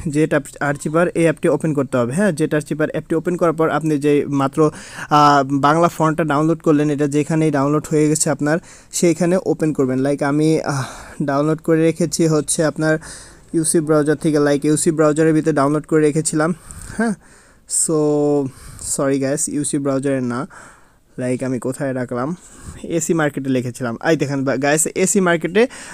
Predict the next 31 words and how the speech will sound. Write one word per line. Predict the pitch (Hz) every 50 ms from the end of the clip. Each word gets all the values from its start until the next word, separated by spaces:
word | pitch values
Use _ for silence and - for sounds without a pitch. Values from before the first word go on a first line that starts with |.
| - - 156
just | 147 160 165 180 - -
আমি | 156 - 135 143 156 170 196
এটা | 190 - 147 135 175 202 247 269
রেখেছিলাম, | 233 170 156 160 156 160 165 143 - - 131 123 117 117 127 135 180 185 -
ওকে। | 175 180 - 175 135 - - - - - - - -
এই | 160 156
দেখেন | 147 139 156 151
এটা | 151 143 156
আমি | 160 156 147
ডিলিট | 143 151 151 156 156
করে | - 175 160
দিচ্ছি | 151 151 160 160 - 160
আপনাদের | 135 151 151 151 147
ভালো | 135 135 120 127 139
করে | 139 147 147
দেখানোর | 143 147 135 160 151 147 139
জন্য, | 143 147 151 151
এটা | 147 139 143
এক্সট্রাক্ট | 139 - - 160 143 147
already | 143 139 143 143 151
করা | 139 - 143 139 139
আছে। | 143 143 - - - 175 185 202 - - - - - - - - -
So | - 170 165 165 175 175 -
এই | - 170 160
দেখেন | 160 147 139 147 143
এসি, | 110 156 165 156 - 185 180 -
এসি | - 175 175 160 - 180
মার্কেটে | 175 170 165 160 - 170 160 196 196
এখানে | - - 143 143 165 156 160 156
যে | 147 160
কল্পনা, | 151 - 165 160 165 160 165 170 170 170 180 190 202